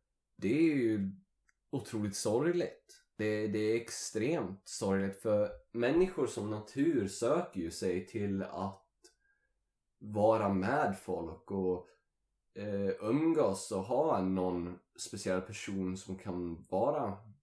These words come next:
med dig genom livet. Det är en naturlig sak för de mesta människor. Och att bli berövad på det bara för att du, du har ett par diagnoser, det är ju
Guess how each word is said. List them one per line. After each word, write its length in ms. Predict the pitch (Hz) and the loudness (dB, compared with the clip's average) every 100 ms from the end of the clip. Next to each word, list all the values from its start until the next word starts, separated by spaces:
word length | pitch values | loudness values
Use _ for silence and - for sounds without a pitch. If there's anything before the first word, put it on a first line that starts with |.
| _ _ _ | _ _ _
med 280 | - 113 185 | -4 0 0
dig 280 | - - 82 | -2 -8 -4
genom 280 | 95 90 87 | -2 -2 -2
livet. 520 | 143 160 85 98 - _ _ _ _ _ | -2 -2 -6 -16 -20 _ _ _ _ _
Det 260 | - 104 143 | -4 0 2
är 40 | 165 | 2
en 120 | 113 | 0
naturlig 480 | 98 - 107 98 98 | -2 -4 -2 -2 -2
sak 380 | 147 160 160 | -2 -2 -4
för 100 | - | -8
de 120 | 90 82 | -8 -8
mesta 320 | 92 - 95 | -10 -10 -10
människor. 580 | 85 85 - - 92 101 _ _ _ _ _ _ _ _ _ _ - | -10 -12 -14 -16 -16 -20 _ _ _ _ _ _ _ _ _ _ 0
Och 680 | 113 110 110 110 - - _ _ _ _ _ _ | 4 6 6 4 0 -8 _ _ _ _ _ _
att 220 | - - | -4 -4
bli 340 | - 110 113 110 | -2 0 0 0
berövad 880 | 98 92 101 101 147 185 113 85 - | 0 0 2 4 6 4 2 -2 -4
på 80 | 101 | -2
det 420 | 95 95 90 87 | 2 2 2 0
bara 240 | 98 101 | 0 0
för 260 | 98 101 90 | 0 -2 -2
att 160 | - - | -4 -10
du, 580 | 101 98 95 95 92 - _ _ _ _ _ _ _ _ _ _ _ _ _ _ _ _ _ | -4 -2 0 0 -2 -4 _ _ _ _ _ _ _ _ _ _ _ _ _ _ _ _ _
du 160 | - 104 | -4 0
har 140 | 101 | 2
ett 80 | 92 | 0
par 120 | 107 | 0
diagnoser, 680 | 95 92 104 143 160 - 87 | 0 2 2 0 0 -2 -4
det 60 | 101 | 0
är 140 | |
ju 100 | 117 | 2